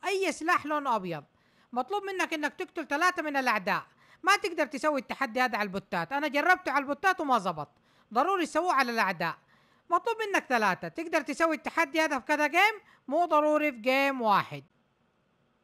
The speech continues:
طيب، في التحدي يقول لك: "انفق السبائك". هذا التحدي جدًا سهل. مطلوب منك إنك تشتري أي شيء بالذهب. مثلًا عندك ماكينة البيع الآلي، تبى تشتري رصاص.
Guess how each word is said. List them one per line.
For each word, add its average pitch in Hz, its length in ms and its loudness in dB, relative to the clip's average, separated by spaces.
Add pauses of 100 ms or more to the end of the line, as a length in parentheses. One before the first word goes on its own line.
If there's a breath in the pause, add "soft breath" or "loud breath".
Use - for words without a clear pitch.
(200)
طيب، 339 220 4
في 339 80 -2
التحدي 415 500 2
يقول 359 200 0
لك: 349 140 0
"انفق 349 440 2
السبائك". 254 640 0
هذا 453 160 2
التحدي 294 420 -4
جدًا 220 340 -4
سهل. 160 320 -4 (640 soft breath)
مطلوب 403 280 0 (100)
منك 349 180 0
إنك 294 200 -6
تشتري 330 400 -2
أي 320 220 -2
شيء 320 160 -6
بالذهب. 190 520 -4
مثلًا 302 340 -2
عندك 311 340 -2 (140)
ماكينة 277 440 -4
البيع 247 360 -2
الآلي، 285 420 -2 (420)
تبى 226 140 -8
تشتري 226 360 -6
رصاص. 247 580 -2